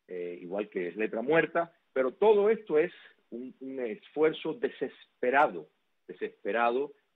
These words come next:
que, eh, en La Habana se ha tomado, por supuesto, ya lo, la, la, las medidas para alertar a sus aliados en, en Pekín, en Moscú, en Teherán,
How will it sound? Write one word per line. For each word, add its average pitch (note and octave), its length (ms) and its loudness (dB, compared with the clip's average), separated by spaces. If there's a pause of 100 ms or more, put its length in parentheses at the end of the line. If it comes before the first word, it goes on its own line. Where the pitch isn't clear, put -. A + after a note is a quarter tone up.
(100)
que, C#3+ 540 2
eh, F#2 340 -6
en F#2 120 -4
La F2+ 80 -4
Habana A2+ 400 -2
se F#2 160 -2
ha G2+ 160 0
tomado, G2 460 -6
por - 160 -20
supuesto, - 580 -10
ya F#2 220 -2
lo, G#2 280 -6
la, B1 140 -16
la, C#2 220 -18 (340)
las F2 160 -8
medidas A#2 560 -4
para C#3 220 0
alertar A#2+ 480 -2
a B2+ 60 -4
sus G2 220 -10
aliados G#2+ 560 0 (500)
en, E2 600 -14
en E2+ 260 -16
Pekín, B2+ 840 -6
en F#2 180 -8
Moscú, D3+ 760 -2
en F3+ 120 -12
Teherán, C3 720 -4